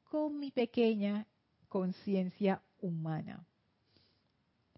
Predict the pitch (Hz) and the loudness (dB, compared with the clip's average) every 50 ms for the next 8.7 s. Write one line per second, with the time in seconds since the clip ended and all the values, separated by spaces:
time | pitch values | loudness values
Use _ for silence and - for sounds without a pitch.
0 | _ _ _ _ - - _ _ - - 180 175 175 175 196 220 233 240 240 247 | _ _ _ _ -20 -20 _ _ -4 0 2 4 6 6 6 6 8 8 6 6
1 | 247 208 202 202 208 240 247 262 277 294 269 269 254 240 226 220 226 214 - - | 4 4 0 0 4 8 10 10 10 10 10 10 10 8 8 6 2 -4 -4 0
2 | - 254 254 254 247 233 233 233 240 254 247 - - 202 208 226 208 - - 226 | 4 4 4 6 4 2 2 2 2 2 0 4 6 8 8 8 6 4 2 0
3 | 214 185 180 180 - 180 180 175 180 196 208 202 202 208 208 202 202 202 190 - | 2 2 0 0 0 -2 -2 0 2 4 6 6 8 8 8 6 6 4 4 4
4 | - 226 240 254 247 233 220 226 226 233 226 226 226 233 233 220 190 185 190 196 | 6 6 6 6 6 4 4 4 6 4 4 6 4 4 4 4 4 4 4 4
5 | 196 - 226 220 - 240 247 226 - - 226 247 233 - - 240 240 226 - - | 4 2 0 0 2 2 2 2 4 4 4 4 4 2 2 2 2 2 2 0
6 | - 202 190 180 185 _ - 269 247 269 277 277 - - 247 - 208 190 202 196 | -2 0 0 0 -2 _ -8 -6 -4 -4 -4 -2 0 2 2 2 2 0 0 0
7 | 196 196 180 180 180 170 190 180 165 160 156 - 185 180 180 185 190 185 - 233 | 0 0 -2 -4 -4 -2 0 0 0 0 0 2 2 4 4 4 4 4 2 0
8 | 202 165 165 - 135 180 214 214 190 170 151 156 170 | 0 0 -2 -2 -2 0 2 2 2 0 -2 -6 -8